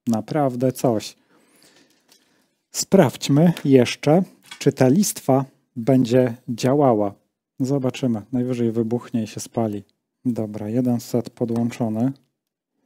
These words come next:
Drugi set podłączony. I co?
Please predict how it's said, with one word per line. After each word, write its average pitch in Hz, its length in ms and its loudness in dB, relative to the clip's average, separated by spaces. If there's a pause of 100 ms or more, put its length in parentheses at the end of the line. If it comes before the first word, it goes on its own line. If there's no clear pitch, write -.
(360)
Drugi 113 480 -4
set - 300 -6
podłączony. 117 880 -2 (1700)
I 147 100 0
co? 135 240 4